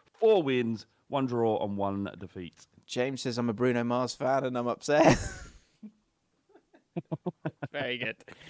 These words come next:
Speaker 1: Bru-, just for the record, Bruno Mars isn't
Speaker 2: He's,
Speaker 1: dead.
Speaker 2: he's fine. He's fine. He's fine. Man United, uh,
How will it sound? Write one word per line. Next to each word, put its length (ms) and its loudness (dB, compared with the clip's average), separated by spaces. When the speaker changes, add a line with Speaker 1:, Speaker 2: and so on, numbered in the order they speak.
Speaker 1:
Bru-, 220 2
just 200 -2
for 120 2
the 40 4
record, 320 2
Bruno 240 0
Mars 240 0
isn't 280 -6
Speaker 2:
He's, 100 -8
Speaker 1:
dead. 300 -6
Speaker 2:
he's 160 -10
fine. 160 -16
He's 140 -20
fine. 180 -20
He's 140 -16
fine. 180 -20
Man 160 0
United, 540 4
uh, 640 0